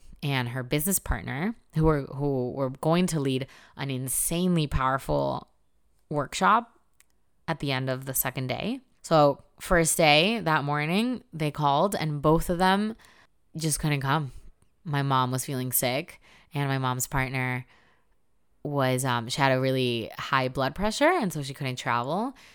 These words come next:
And so she called me and she was like, "Sorry, but we can't come."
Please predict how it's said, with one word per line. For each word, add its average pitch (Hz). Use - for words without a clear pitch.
And 143
so 131
she -
called 131
me 175
and 170
she 135
was 123
like, 123
"Sorry, 143
but 151
we 135
can't 127
come." 92